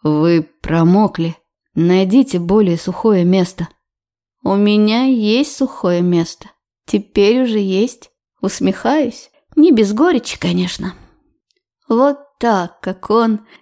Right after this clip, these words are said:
люди смотрели на меня тысячи раз в то время, когда я жила на улице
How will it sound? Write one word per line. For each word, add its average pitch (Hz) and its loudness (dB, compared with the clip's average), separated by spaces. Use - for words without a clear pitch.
люди 220 2
смотрели 196 -2
на 185 0
меня 196 0
тысячи 208 -4
раз 214 -2
в - -20
то 180 -4
время, 196 2
когда 175 -4
я 202 2
жила 190 0
на 196 0
улице 220 -2